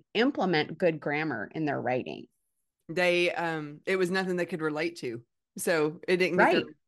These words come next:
Speaker 2: it didn't get their attention. Yeah, I, I understand that. What, um, how can, all right, what tips, I guess, do you have for parents to help their children enjoy? And I,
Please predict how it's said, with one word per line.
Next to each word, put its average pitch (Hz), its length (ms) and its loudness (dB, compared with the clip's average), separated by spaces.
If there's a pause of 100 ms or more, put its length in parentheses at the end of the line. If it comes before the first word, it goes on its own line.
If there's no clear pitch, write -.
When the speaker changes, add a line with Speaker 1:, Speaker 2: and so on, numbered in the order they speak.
(140)
Speaker 2:
it 196 100 0
didn't 185 200 2
get 180 100 -2
their 175 140 0
attention. 170 520 -6
Yeah, 170 280 0 (120)
I, 180 160 0
I 175 220 0
understand 180 460 -2
that. 151 220 -4 (440)
What, 190 600 0 (120)
um, 175 500 -2 (1500)
how 202 400 0
can, 196 600 -6
all 165 60 0
right, 151 160 -2
what 190 200 -2
tips, - 400 -6
I 151 80 -2
guess, 151 280 -4 (400)
do 156 120 -4
you 185 120 2
have 170 200 0
for 180 120 -4
parents 170 720 -6 (180)
to 165 300 0 (520)
help 185 280 -4
their 175 140 0
children 170 380 -2
enjoy? 151 680 -4
And 175 120 0
I, 180 320 0